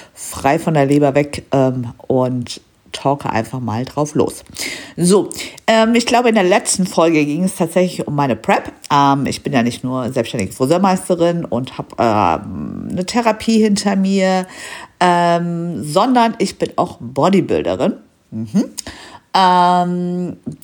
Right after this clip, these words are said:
das habe ich auch schon mehrfach berichtet im Endeffekt und momentan befinde ich mich wieder in, ähm,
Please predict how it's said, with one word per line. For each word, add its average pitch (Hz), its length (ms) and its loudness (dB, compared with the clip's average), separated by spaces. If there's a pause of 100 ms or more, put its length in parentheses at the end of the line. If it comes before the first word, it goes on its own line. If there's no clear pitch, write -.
(320)
das - 420 -4
habe 135 140 -2
ich 135 100 -2
auch 147 140 2
schon 170 180 -4
mehrfach 175 320 -2
berichtet 214 540 0
im 208 100 -6
Endeffekt 214 480 0
und 170 180 2
momentan 165 520 2
befinde 156 440 0
ich 135 160 -2
mich 156 160 -4
wieder 151 280 2 (500)
in, 220 280 2 (140)
ähm, 170 680 4